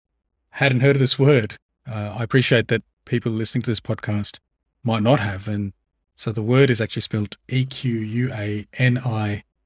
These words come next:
M I T Y, equanimity, so a little tricky to say. And the dictionary definition talks about calmness and composure, especially in a difficult situation.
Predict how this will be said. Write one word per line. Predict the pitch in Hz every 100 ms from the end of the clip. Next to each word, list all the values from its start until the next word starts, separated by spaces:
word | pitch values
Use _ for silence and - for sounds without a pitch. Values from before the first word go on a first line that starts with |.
| -
M | 127 123
I | 113 104
T | - 107 101
Y, | 113 110
equanimity, | 110 117 - 107 101 110 113 95
so | - 104
a | 98 92 _ _ _ _
little | 160 123
tricky | 139 123
to | 107
say. | - 131 113 104 _ _ _ -
And | 117
the |
dictionary | 135 - - 160
definition | 117 - 107 110 101 101 -
talks | - 123 -
about | 104 110 107 - -
calmness | - 139 156 170 -
and | 135
composure, | 131 120 113 110 98 - _ _ _ -
especially | 135 - - 123 - 139 147
in | 135
a | 113
difficult | 110 - - 107
situation. | - 110 98 98 104 95 85